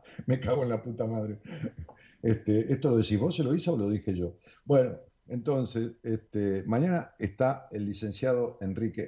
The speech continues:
Audine, que es licenciado en Psicología de la Universidad de Buenos Aires, es profesor de enseñanza superior en, en seis materias, así que, bueno,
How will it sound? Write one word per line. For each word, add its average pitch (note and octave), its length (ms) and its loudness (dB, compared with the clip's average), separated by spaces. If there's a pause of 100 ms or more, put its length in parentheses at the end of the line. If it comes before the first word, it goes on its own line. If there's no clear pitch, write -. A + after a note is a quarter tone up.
Audine, C#3+ 540 0
que F2 100 -4
es - 220 -6
licenciado E2+ 520 2
en F2+ 60 6
Psicología E2+ 440 0
de F#2 40 4
la F2 60 2
Universidad E2 360 2
de F2+ 60 2
Buenos G2+ 240 0
Aires, C3+ 320 2 (420)
es C3+ 140 -2
profesor A2+ 680 -2
de F2 100 -6
enseñanza F2 520 0
superior A2+ 800 0
en, D#2 200 -2
en E2 160 0
seis G2 280 2
materias, C#3+ 720 2 (400)
así - 200 -6
que, C3+ 280 -2 (260)
bueno, G#2 420 -2